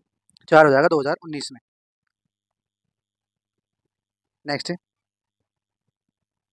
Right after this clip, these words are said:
निम्नांकित में से किसका कार्यकाल राजस्थान में लोक सेवा आयोग के अध्यक्ष के रूप में सबसे लंबा रहा?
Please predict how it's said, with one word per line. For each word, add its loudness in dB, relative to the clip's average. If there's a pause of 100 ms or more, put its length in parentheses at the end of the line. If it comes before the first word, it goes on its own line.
(760)
निम्नांकित 2
में -4
से -10
किसका 0
कार्यकाल -2
राजस्थान -6
में -10
लोक -4
सेवा -4
आयोग -4
के -8
अध्यक्ष -12
के -8
रूप -6
में -12
सबसे -10
लंबा -6
रहा? -8